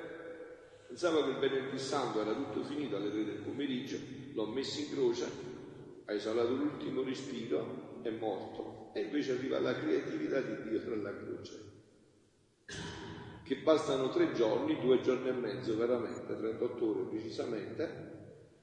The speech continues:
che invece se lo ritrova risolto e tutto viene cambiato. Però, figlioli, questo non è un scherzo, questo passeremo anche noi, eh? Soprattutto questa generazione, questa umanità, no?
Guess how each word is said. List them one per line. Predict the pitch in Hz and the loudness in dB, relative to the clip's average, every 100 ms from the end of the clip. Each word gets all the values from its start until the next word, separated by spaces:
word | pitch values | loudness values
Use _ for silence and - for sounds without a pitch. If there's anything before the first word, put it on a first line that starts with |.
| - - _ - | -20 -20 _ -6
che | 208 | -2
invece | 180 143 135 | 2 4 4
se | 147 175 | 4 4
lo | 160 | 4
ritrova | 147 127 113 143 | 4 2 2 2
risolto | 170 - 101 - - - - - - - - - - - - - _ - | 2 2 0 -2 -4 -4 -4 -10 -12 -12 -16 -18 -20 -20 -20 -20 _ 0
e | 175 | 0
tutto | - - 135 | 0 -4 -2
viene | 123 123 110 | 0 0 -2
cambiato. | 107 101 87 - - - - | -4 -4 -8 -8 -12 -14 -10
Però, | 123 147 - - | -4 -4 -4 -4
figlioli, | 135 120 - | -2 -2 -2
questo | 139 135 113 | -4 -4 -2
non | 131 | -2
è | |
un | 120 | -2
scherzo, | 120 110 92 | 0 0 0
questo | 107 - | -2 -2
passeremo | - - 92 101 104 | -4 -6 -4 -2 -2
anche | 120 | -2
noi, | 139 - 110 | -2 -2 -2
eh? | 127 123 - - - - - | -2 -2 -8 -12 -12 -14 -16
Soprattutto | - 101 120 - 107 | -10 -6 -4 -2 0
questa | 110 110 107 | 0 -2 -4
generazione, | 104 104 101 101 143 104 | -4 -2 -2 -2 -4 -4
questa | 98 104 - | -4 -6 -6
umanità, | 95 101 107 107 98 | -6 -6 -8 -8 -6
no? | 110 139 - - | -4 -6 -6 -12